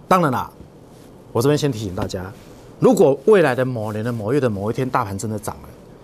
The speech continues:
假设真的涨到外资讲的这个点位的时候，我们到时候再来决定到底要不要相信外资的，再说嘛。问题是现在大盘才来多少？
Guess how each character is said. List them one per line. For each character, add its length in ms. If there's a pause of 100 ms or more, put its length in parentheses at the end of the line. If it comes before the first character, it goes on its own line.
(140)
假 140
设 140
真 160
的 80
涨 160
到 160
外 160
资 160
讲 180
的 80
这 100
个 60
点 220
位 80
的 100
时 160
候， 220 (920)
我 100
们 120
到 140
时 100
候 80
再 100
来 120
决 200
定 180
到 180
底 120
要 140
不 80
要 240 (140)
相 200
信 160
外 140
资 200
的， 100
再 180
说 240
嘛。 220 (560)
问 180
题 140
是 140
现 280
在 160
大 220
盘 180
才 140
来 160
多 160
少？ 260